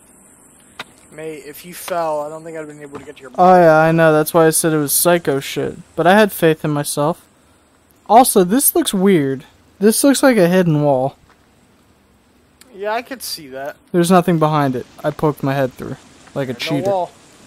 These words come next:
Speaker 1: So I think you have to climb up that, then, like, jump across to the left, and there'll be another one to climb up.
Speaker 2: Uh.
Speaker 1: I think this is how we get into the sinkhole, by the way.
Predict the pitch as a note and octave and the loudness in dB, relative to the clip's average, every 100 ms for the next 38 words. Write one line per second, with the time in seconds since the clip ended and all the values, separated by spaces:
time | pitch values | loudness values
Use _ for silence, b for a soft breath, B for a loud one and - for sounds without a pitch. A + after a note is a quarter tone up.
0 | _ _ _ _ _ _ _ _ _ _ | _ _ _ _ _ _ _ _ _ _
1 | _ _ _ _ - F#3 F3+ F3 A#3 B3+ | _ _ _ _ -16 -10 -8 -8 -8 -8
2 | B3+ A3+ - G3 G3+ F3 F3 F#3 F#3+ F3 | -8 -8 -8 -8 -8 -8 -6 -6 -8 -12
3 | E3 C#3+ - D#3+ D#3 C#3 - D3 D#3 - | -10 -12 -14 -14 -16 -16 -12 -10 -10 -12
4 | - - C#3+ B2+ B2 D#3 - C#3 B2+ C3+ | -18 -18 -16 -16 -14 -14 -14 -20 -18 -18
5 | B2+ C3 B2+ B2 - C3 C3 C#3+ - - | -18 -18 -18 -20 -18 -18 -16 -18 -18 -20
6 | - - - - - - - - - - | -20 -20 -20 -20 -20 -20 -20 -20 -20 -20
7 | - - - - _ _ _ _ _ _ | -20 -20 -20 -20 _ _ _ _ _ _
8 | _ _ _ _ _ _ _ F3 D3 C#3 | _ _ _ _ _ _ _ -6 -2 -2
9 | C#3 - - - _ _ _ - _ _ | -4 -14 -20 -20 _ _ _ -20 _ _
10 | _ _ _ - _ _ - E3 F#3 G#3+ | _ _ _ -20 _ _ -18 -16 -14 -14
11 | - F#3 - E3 E3 D3+ C#3+ D3 C#3 C3 | -10 -10 -12 -10 -10 -10 -12 -14 -14 -18
12 | A#2+ - A#2+ - A2+ A2+ A2+ A#2 A#2 | -18 -20 -20 -20 -18 -18 -18 -20 -20